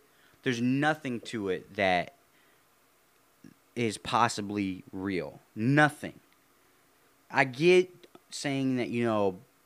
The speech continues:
all these politicians are involved and it's like this big, massive things. But to say that there isn't something strange going on is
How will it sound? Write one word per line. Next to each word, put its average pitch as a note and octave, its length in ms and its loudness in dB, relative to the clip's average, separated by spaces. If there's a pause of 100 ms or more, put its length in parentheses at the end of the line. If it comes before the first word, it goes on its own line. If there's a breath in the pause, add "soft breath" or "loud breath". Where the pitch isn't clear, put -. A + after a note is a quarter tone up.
(140)
all B2 280 8
these A#2+ 180 -2
politicians G#2 640 -4
are G2+ 80 -2
involved A2 720 4
and G#2+ 140 -8
it's F#2 160 -12
like F#2+ 180 -8
this E2+ 160 -10
big, A2 560 -2
massive G2+ 480 -2
things. A2 500 -6 (680 soft breath)
But D3+ 360 4 (760)
to C#3+ 120 -6
say F3+ 460 2
that C#3 460 0 (260)
there B2+ 200 -2
isn't D3+ 440 -2
something C3 420 -6
strange A2+ 500 -4
going G2+ 380 -4
on F2 580 -4 (380 soft breath)
is G#2+ 500 0